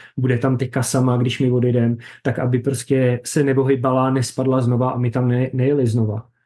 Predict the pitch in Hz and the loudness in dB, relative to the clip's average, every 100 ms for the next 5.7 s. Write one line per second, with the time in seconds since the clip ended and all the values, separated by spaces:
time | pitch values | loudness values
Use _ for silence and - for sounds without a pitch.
0 | _ 127 117 120 - - - - _ - | _ -2 -2 -2 -6 -16 -20 -20 _ -4
1 | 123 - 151 151 - 151 160 160 156 156 | -4 0 0 0 0 0 0 0 2 2
2 | 151 139 147 139 147 147 147 139 139 _ | 2 2 -2 0 0 2 2 0 -6 _
3 | - 147 139 139 139 135 147 135 131 - | -6 0 2 2 2 0 -2 -2 -2 -4
4 | 135 123 - 113 120 113 110 - - _ | -4 -2 -4 -2 -4 -2 -4 -6 -16 _
5 | _ _ _ - 120 117 143 | _ _ _ -6 -4 -4 -6